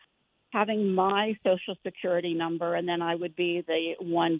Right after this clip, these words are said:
to get the ten ninety-nine. My concern is, is this a red flag for the I R S?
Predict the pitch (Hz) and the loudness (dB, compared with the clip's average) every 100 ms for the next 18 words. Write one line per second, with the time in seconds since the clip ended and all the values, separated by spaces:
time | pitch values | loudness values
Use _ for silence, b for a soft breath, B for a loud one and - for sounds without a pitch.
0 | - 160 160 - 170 - 170 165 165 160 | -4 -4 -2 -2 -2 4 6 6 4 4
1 | 165 175 165 101 92 - B B B - | 4 2 2 -2 -6 -14 B B B -2
2 | 233 247 269 277 - 247 226 254 240 247 | 2 4 4 4 4 2 2 -2 0 0
3 | 247 - 180 180 175 190 _ _ _ _ | 0 2 4 4 2 -2 _ _ _ _
4 | _ _ _ _ _ _ 214 208 262 254 | _ _ _ _ _ _ -4 -4 -2 -4
5 | - 185 165 151 165 170 185 175 202 220 | -4 -6 -6 -10 -14 -14 -8 4 4 4
6 | - - 185 190 208 226 240 214 _ - | -2 -4 4 4 4 0 -4 -6 _ -8
7 | 165 170 170 170 165 165 180 208 202 180 | -4 -2 0 0 0 0 -2 -2 -2 -2
8 | 165 - 208 240 | -2 -2 -2 -2